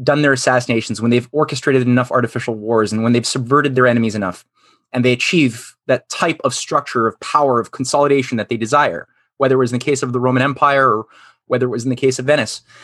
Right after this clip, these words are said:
we find that the same outcome is that it, it's only able to parasitically destroy the, the host that it sort of latches onto. Um, now, every, every good parasite knows you don't kill your host.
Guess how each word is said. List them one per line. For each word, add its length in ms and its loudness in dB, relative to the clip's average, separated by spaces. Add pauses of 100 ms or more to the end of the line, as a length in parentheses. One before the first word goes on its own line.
(720)
we 160 -2
find 260 2
that 100 -4
the 60 -2
same 220 2
outcome 340 0
is 120 -2
that 140 4
it, 160 -4
it's 240 -2
only 260 0
able 160 2
to 120 -10
parasitically 600 0
destroy 880 2
the, 320 0
the 100 2
host 520 -4 (120)
that 320 0
it 240 2 (760)
sort 180 -4
of 60 0
latches 460 2
onto. 440 0 (380)
Um, 680 0
now, 440 0 (280)
every, 400 2 (240)
every 360 2
good 220 0
parasite 520 2
knows 240 4
you 60 4
don't 200 0
kill 160 -2
your 160 2
host. 440 -4